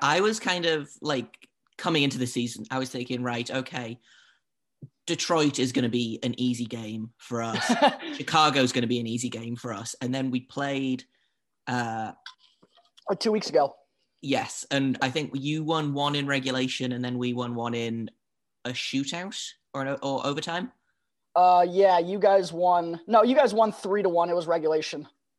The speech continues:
Speaker 1: Oh, okay. Uh, so
Speaker 2: Oh,
Speaker 1: yeah,
Speaker 2: no, we,
Speaker 1: but
Speaker 2: we,
Speaker 1: it
Speaker 2: we
Speaker 1: was
Speaker 2: won.
Speaker 1: like
Speaker 2: Wait, we won three to one in regulation. You guys won two to one in regulation. Yeah.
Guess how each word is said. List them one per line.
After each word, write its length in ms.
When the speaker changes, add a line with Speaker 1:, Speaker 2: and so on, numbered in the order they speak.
Speaker 1:
Oh, 220
okay. 240
Uh, 380
so 160
Speaker 2:
Oh, 40
Speaker 1:
yeah, 140
Speaker 2:
no, 100
we, 80
Speaker 1:
but 100
Speaker 2:
we, 60
Speaker 1:
it 100
Speaker 2:
we 140
Speaker 1:
was 60
Speaker 2:
won. 20
Speaker 1:
like 220
Speaker 2:
Wait, 160
we 160
won 220
three 200
to 80
one 160
in 140
regulation. 520
You 80
guys 220
won 120
two 160
to 60
one 140
in 80
regulation. 500
Yeah. 120